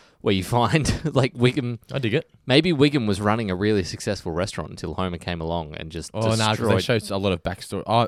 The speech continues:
Speaker 2: on the
Speaker 1: Destroy-
Speaker 2: side of being a police chief?
Speaker 1: Yes.
Speaker 2: Okay.
Speaker 1: Yep. And just destroyed it. No, before he became a police chief.
Speaker 2: No, he was a teenager when he first joined the force. Remember, he, like, he was really young.
Speaker 1: So he's on long service leave for six months and he starts making chili.
Speaker 2: Okay.
Speaker 1: Yeah.
Speaker 2: <laughs> But yeah, I think that would be really cool as well because, as you said,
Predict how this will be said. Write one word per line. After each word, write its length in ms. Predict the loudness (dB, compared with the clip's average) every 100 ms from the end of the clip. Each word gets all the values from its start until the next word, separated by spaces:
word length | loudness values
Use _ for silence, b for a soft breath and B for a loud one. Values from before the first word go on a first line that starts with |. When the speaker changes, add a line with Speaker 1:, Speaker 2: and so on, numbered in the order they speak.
| -2
Speaker 2:
on 80 | -4
the 60 | -2
Speaker 1:
Destroy- 160 | 2 4
Speaker 2:
side 100 | 4
of 80 |
being 160 | 0 -4
a 60 | -4
police 220 | -8 -6
chief? 300 | -8 -10 _ -4
Speaker 1:
Yes. 280 | -4 -4 -10 -12
Speaker 2:
Okay. 200 | -12 -12 -8
Speaker 1:
Yep. 160 | -8 _ -10
And 160 | -6
just 180 | -4 -6
destroyed 540 | -6 -4 0 2 0
it. 80 | -4 -2
No, 220 | 2 2
before 240 | 2 2
he 60 | 2
became 240 | 0 -4
a 60 | -4
police 220 | -8 -10
chief. 200 | -12 -4
Speaker 2:
No, 80 | 0
he 60 | 0
was 80 |
a 40 | -2
teenager 440 | -4 -2 -2 -2
when 220 | -4 -6 -8
he 140 | -12
first 320 | -8 -4 -4
joined 120 | -4 -6
the 40 |
force. 320 | -6 -10 -8
Remember, 140 | -6 -4
he, 160 | -6 -10 _ -20 _ _
like, 140 | -10 -4
he 100 | -4
was 180 | -2
really 220 | -6 -6 -4
young. 260 | -4 -6 -6
Speaker 1:
So 80 | -4
he's 100 | -2
on 120 | -2
long 120 | -2
service 320 | -2 -2 -4
leave 140 | -8 -8
for 80 |
six 200 | -8 -8 -8
months 180 | -14 -10
and 80 |
he 60 | -8
starts 340 | -4 -4 -2
making 240 | -6 -6 -6
chili. 300 | -6 -6 -8 b b b b b _ -6
Speaker 2:
Okay. 200 | -2 -2 -4 -2
Speaker 1:
Yeah. 120 | 0 0
Speaker 2:
<laughs> 480 | 0 0 0 -2 -4 -6 -20 _ -18 B B 2
But 100 | 4
yeah, 140 | 4
I 140 | 6 6
think 240 | 6 -6
that 60 | -2
would 100 | 2
be 140 | 2
really 220 | 2 -2
cool 200 | -2 -2
as 80 | -2
well 160 | -4 -6
because, 260 | -4 -4 0
as 180 | 0
you 60 | 0
said, 320 | -2 -2 -2